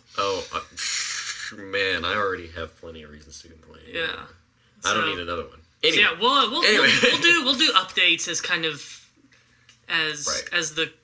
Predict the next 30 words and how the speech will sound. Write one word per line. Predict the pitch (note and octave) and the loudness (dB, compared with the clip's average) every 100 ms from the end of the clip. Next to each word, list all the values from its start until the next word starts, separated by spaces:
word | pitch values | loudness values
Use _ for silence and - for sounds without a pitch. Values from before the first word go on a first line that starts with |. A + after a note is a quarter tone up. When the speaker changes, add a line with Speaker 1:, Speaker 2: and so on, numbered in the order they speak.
| _ _ - _ _ _ - - | _ _ -20 _ _ _ -20 -10
Speaker 2:
this | D#3 E3 - | -4 -4 0
thing | F3+ E3 D3 _ _ - | 0 0 -6 _ _ -2
takes | F3+ - | -2 -2
its | D3 - | -6 -10
course. | - D#3 D3 - | -8 -8 -6 -4
I | G3 | 0
think | A#3+ G3 - | 2 0 0
that | D3+ C#3+ C3+ - | 0 2 -2 -8
in | C#3+ C3+ B2+ | -14 -14 -14
two | - D3 | -12 -10
or | C#3 | -12
three | C#3+ C3+ | -12 -14
months | C3 C3 A2 - | -12 -16 -14 -14
that | - - - | -10 -10 -10
this | - - | -12 -12
thing | - - | -12 -18
will | - | -18
be | - G#1 G#1+ - _ _ _ | -12 -10 -12 -14 _ _ _
blown | C3+ C#3 C3 C3 | -16 -12 -12 -16
over. | C3+ C3 G#2 | -20 -14 -10
Speaker 1:
Hopefully. | A2 G#2 - E2 D2 C#2+ - _ _ _ - | -8 -8 -10 -18 -18 -18 -20 _ _ _ -16
And | - | -12
then | F2 | -12
we | E2+ | -14
can | E2 | -16
get | E2 D#2+ | -14 -10
back | E2 - | -10 -10
to | - | -18
the | D#2 D#2 D#2 _ _ _ _ _ _ | -18 -18 -20 _ _ _ _ _ _
music. | F2+ E2+ D#2+ D#2+ _ - | -20 -18 -18 -18 _ -14